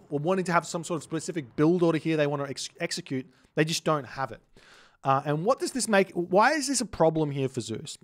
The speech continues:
And why is the, why, why is it a problem? Well, the reason it's a problem is that Zeus players want to leave villagers in their main base in the classical age, so they don't have to have a considerable amount of walking time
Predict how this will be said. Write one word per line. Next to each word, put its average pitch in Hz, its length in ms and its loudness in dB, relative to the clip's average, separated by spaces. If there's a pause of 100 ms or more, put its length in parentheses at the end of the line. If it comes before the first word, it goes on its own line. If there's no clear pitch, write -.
(100)
And 131 100 0
why 185 360 8
is 165 280 2
the, 139 400 8
why, 147 220 6
why 165 180 10
is 156 100 6
it 151 60 0
a 127 60 -2
problem? 123 320 -6
Well, 170 260 6 (300)
the 165 100 0
reason 262 380 4
it's 247 100 -6
a 220 60 -2
problem 117 540 -4 (540)
is 170 440 8 (180)
that 156 400 6 (300)
Zeus 254 240 0
players 135 600 4 (600)
want 165 600 4 (280)
to 185 160 2
leave 202 640 2 (100)
villagers 123 720 4 (260)
in 185 180 4
their 196 160 6
main 156 400 4
base 139 560 2 (320)
in 214 140 2
the 190 80 2
classical 170 540 0
age, 202 240 2
so 170 120 -2
they 151 100 2
don't 151 320 2
have 190 220 0
to 175 100 0
have 143 380 0
a 160 60 -10
considerable 165 540 -2
amount 143 220 0
of 123 80 -4
walking 156 460 -2
time 107 420 -4